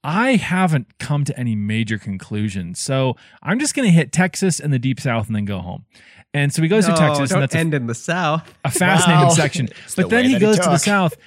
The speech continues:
Speaker 1: and so much of this book has been, I wouldn't say, like, lighthearted, but fairly pleasant. Like, he's
Speaker 3: Mm-hmm.
Speaker 1: enjoying the beauty, he's enjoying the culture, he's talking to,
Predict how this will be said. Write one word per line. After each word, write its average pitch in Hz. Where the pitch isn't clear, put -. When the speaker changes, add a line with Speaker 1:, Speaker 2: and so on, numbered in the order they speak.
Speaker 1:
and 170
so 220
much 214
of 214
this 170
book 180
has 160
been, 151
I 254
wouldn't 330
say, 180
like, 117
lighthearted, 107
but 156
fairly 247
pleasant. 110
Like, 135
he's 139
Speaker 3:
Mm-hmm. 147
Speaker 1:
enjoying 139
the 123
beauty, 117
he's 117
enjoying 117
the 113
culture, 110
he's 107
talking 110
to, 104